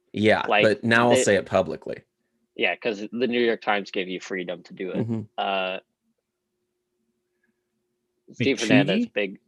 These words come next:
Speaker 2: Do you know what chuggy is, Stuart?
Speaker 3: No,
Speaker 1: Oh,
Speaker 3: I'm, I'm
Speaker 1: Stuart.
Speaker 3: le-, I'm learning new stuff today. What's going on with
Speaker 2: You gotta be
Speaker 3: chuggy?
Speaker 2: more extremely online.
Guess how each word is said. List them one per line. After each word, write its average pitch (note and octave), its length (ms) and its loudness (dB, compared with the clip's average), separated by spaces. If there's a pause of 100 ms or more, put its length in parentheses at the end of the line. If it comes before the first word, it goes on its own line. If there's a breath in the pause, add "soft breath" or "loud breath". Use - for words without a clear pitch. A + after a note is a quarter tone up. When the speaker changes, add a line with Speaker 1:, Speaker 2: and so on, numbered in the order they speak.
(580)
Speaker 2:
Do C3 120 -4
you B2 60 0
know B2 120 2
what B2 140 4
chuggy C3+ 460 0
is, C#3 140 0
Stuart? - 400 -2
Speaker 3:
No, C#3+ 140 8
Speaker 1:
Oh, G#2+ 80 6
Speaker 3:
I'm, A2+ 180 2
I'm A#2+ 60 4
Speaker 1:
Stuart. B2 300 6 (100)
Speaker 3:
le-, - 160 -10
I'm C3 120 2
learning C3 280 2
new A#2 120 -2
stuff - 260 -2
today. D#2+ 320 -8
What's G#2+ 200 -8
going B2+ 200 0
on C3 180 2
with A2+ 80 -2
Speaker 2:
You - 40 -6
gotta F#3 220 2
be F#3 120 6
Speaker 3:
chuggy? D3 100 0
Speaker 2:
more C#3 260 6
extremely B2 680 -4
online. F#2+ 760 -6